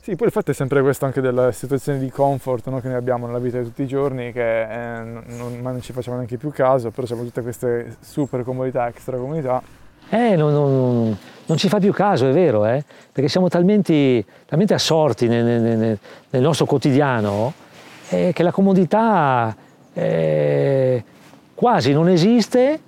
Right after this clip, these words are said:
Speaker 2: e, e ci lamentiamo, "Ah, mi manca questo, mi manca l'altro", non, non, eh,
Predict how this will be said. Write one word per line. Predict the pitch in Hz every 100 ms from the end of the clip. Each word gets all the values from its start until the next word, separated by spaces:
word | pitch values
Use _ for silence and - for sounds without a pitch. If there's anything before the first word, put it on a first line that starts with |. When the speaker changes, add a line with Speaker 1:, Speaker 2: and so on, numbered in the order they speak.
| - - _ _ -
Speaker 2:
e, | - 185 196 185 185 208
e |
ci | -
lamentiamo, | 196 208 196 220 214 220
"Ah, | 220 208 170 - - -
mi | 170
manca | 185 208 208
questo, | 151 196 220 151 170
mi | 160
manca | 180 190 170
l'altro", | 170 185 175 165 147
non, | 143 143
non, | 143 139
eh, | 139 127 123 120